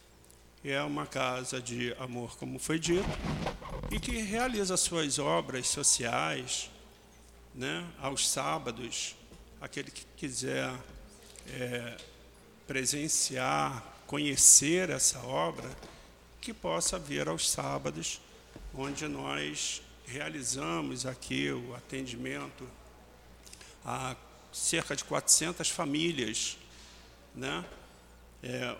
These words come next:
oferecendo café da manhã, almoço, a evangelização às crianças do berçário aos dezoito anos.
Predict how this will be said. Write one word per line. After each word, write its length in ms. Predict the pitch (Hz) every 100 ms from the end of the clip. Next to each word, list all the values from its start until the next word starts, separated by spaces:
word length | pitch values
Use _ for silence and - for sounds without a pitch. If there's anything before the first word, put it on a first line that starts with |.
| 160
oferecendo 680 | 139 143 120 - 139 147
café 300 | 131 143 -
da 140 | 131 123
manhã, 720 | 123 120 135 151 156 143 127 120 -
almoço, 880 | 135 127 120 127 151 156 131 - - 123 - - - -
a 560 | 127 127 127 123 123 120 -
evangelização 1200 | 135 113 151 139 135 131 120 110 - 131 143 151 135
às 160 | 127
crianças 840 | - 127 123 147 156 - 120 117 - - -
do 120 | 156
berçário 960 | 147 143 - - 139 156 170 135 123 - - - - - -
aos 220 | 139 139
dezoito 580 | 135 120 131 151 - 127
anos. 600 | 147 160 135 131 127